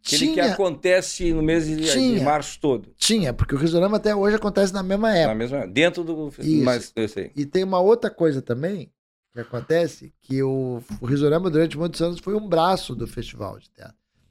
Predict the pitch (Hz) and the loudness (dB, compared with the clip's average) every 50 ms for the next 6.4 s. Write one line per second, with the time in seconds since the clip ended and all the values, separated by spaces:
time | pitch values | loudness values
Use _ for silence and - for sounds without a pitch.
0 | _ _ - - 110 - 147 147 147 - 202 226 233 - - - 190 175 143 123 | _ _ -10 -8 -4 -2 -2 -2 0 2 2 2 2 0 0 0 0 0 0 -2
1 | 117 - - 143 156 143 139 - - 160 175 185 196 180 - - 208 220 214 220 | -2 -6 -4 -4 -4 -4 -4 -4 -2 -2 0 0 -2 -4 -4 -2 -2 -2 -2 -4
2 | _ _ _ _ _ _ _ _ _ _ - - 143 147 156 156 156 165 165 - | _ _ _ _ _ _ _ _ _ _ -12 -6 -2 -2 -2 -2 -2 -4 -4 -4
3 | 175 160 135 117 107 - _ _ _ - 104 98 95 98 120 135 135 - _ _ | -4 -4 -4 -8 -10 -14 _ _ _ -20 -20 -16 -10 -8 -6 -6 -6 -8 _ _
4 | _ _ _ _ _ _ _ _ _ _ - 123 131 156 170 180 175 185 180 - | _ _ _ _ _ _ _ _ _ _ -6 -2 2 4 4 4 4 2 -2 -2
5 | - 156 143 127 - - _ _ - 151 156 151 151 151 147 139 135 135 131 127 | -4 -6 -6 -8 -10 -14 _ _ -4 0 2 4 4 4 4 4 4 2 2 2
6 | 123 120 120 120 - - - | 2 2 0 -2 -4 -8 -14